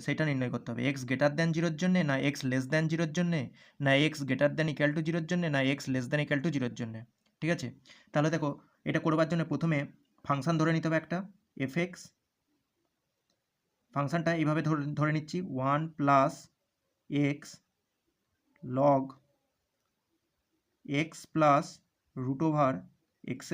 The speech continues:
স্কয়ার প্লাস ওয়ান। আর দেখো, এই রুট, ডান দিকে যে রুটের ভিতর ওয়ান প্লাস এক্স স্কয়ার লেখা আছে, ওইটাকে বাঁ দিকে নিয়ে নিচ্ছি। তাহলে হয়ে যাবে মাইনাস রুটের ভিতর ওয়ান প্লাস এক্স স্কয়ার।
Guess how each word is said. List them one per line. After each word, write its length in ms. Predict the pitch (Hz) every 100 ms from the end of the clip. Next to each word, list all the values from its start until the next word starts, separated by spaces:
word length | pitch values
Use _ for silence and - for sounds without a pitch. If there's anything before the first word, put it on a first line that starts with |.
| 160
স্কয়ার 300 | - 165 160 165
প্লাস 260 | 151 143 160 -
ওয়ান। 180 | 131 117 113 - - - _ _ _ _ _ _ -
আর 80 | 131
দেখো, 120 | 139 160
এই 60 | 139
রুট, 140 | 143 - 139
ডান 140 | 131 139
দিকে 140 | 156 165 170
যে 60 | 165 175 -
রুটের 240 | 131 135 160
ভিতর 160 | 165 170
ওয়ান 120 | 151 151
প্লাস 160 | 165 160 160
এক্স 100 | - 170
স্কয়ার 180 | 185 170
লেখা 140 | 165 180
আছে, 100 | 180
ওইটাকে 200 | 160 165 147
বাঁ 80 | 139
দিকে 140 | 139 139
নিয়ে 120 | 127
নিচ্ছি। 240 | 110 - 123 - _ _
তাহলে 160 | 139 147
হয়ে 120 | 151
যাবে 140 | 156 160 139
মাইনাস 400 | 143 151 170 208 - _ _ _ _ 147
রুটের 260 | 139 143 175 170
ভিতর 220 | 175 165 151
ওয়ান 200 | 131 139 151
প্লাস 260 | 156 147 196 139
এক্স 140 | 120 135 -
স্কয়ার। 220 | -